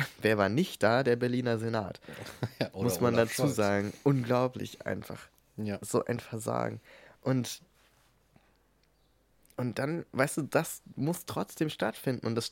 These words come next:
Speaker 1: findet nur statt, wenn du sagst, „Fuck it, fuck, fuck this system“, so, <laughs> sondern also einfach so dieses
Speaker 2: <laughs>
Speaker 1: „Fuck Olaf Scholz“ oder „Fuck Christian Lindner“, sondern einfach so, Gut, dann, ich,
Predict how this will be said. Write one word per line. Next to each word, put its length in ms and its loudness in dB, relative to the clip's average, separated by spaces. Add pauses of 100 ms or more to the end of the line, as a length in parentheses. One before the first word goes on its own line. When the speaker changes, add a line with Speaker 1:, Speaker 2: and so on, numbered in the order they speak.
(120)
Speaker 1:
findet 340 2
nur 140 4
statt, 360 -2
wenn 180 2
du 100 0
sagst, 360 0 (120)
„Fuck 380 -6
it, 240 -2 (880)
fuck, 240 0 (200)
fuck 340 -2
this 180 2
system“, 640 0
so, 220 0 (140)
<laughs> 400 2 (360)
sondern 380 2
also 180 4
einfach 240 2
so 120 -4
dieses 260 0
Speaker 2:
<laughs> 40 -2
Speaker 1:
„Fuck 260 -2
Olaf 260 4
Scholz“ 460 2
oder 180 4
„Fuck 200 -8
Christian 400 -4
Lindner“, 320 -2
sondern 340 -2 (600)
einfach 320 -10
so, 160 -6
Gut, 260 -4
dann, 240 0
ich, 200 -12